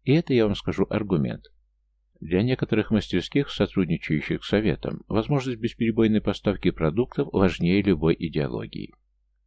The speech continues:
В городе, да и по стране в целом, давно уже перебои с поставками продуктов. Хотя возможность отоварить карточки, да и просто купить их на чёрном рынке есть, но некие, достаточно условные гарантии поставок от университета —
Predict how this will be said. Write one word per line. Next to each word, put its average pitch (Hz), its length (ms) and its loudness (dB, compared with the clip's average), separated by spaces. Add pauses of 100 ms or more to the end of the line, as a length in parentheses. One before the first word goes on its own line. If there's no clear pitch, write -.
В 82 120 -2
городе, 151 420 6
да 117 140 4
и 120 60 4
по 107 120 0
стране 107 380 0
в - 40 -8
целом, 139 440 0
давно 107 260 2
уже 120 180 0
перебои 101 420 2
с - 80 -6
поставками 95 600 -2
продуктов. - 600 -6 (100)
Хотя - 320 0
возможность 131 640 0
отоварить 120 440 2
карточки, 170 480 0
да 95 120 2
и 101 40 2
просто - 300 -2
купить - 360 -6
их 82 100 -6
на 95 100 2
чёрном 95 340 -2
рынке 85 340 -2
есть, 98 420 2 (120)
но 107 100 4
некие, 131 460 2
достаточно - 480 -2
условные 98 480 0
гарантии 90 400 0
поставок - 560 -4
от - 140 -4
университета — 85 760 -2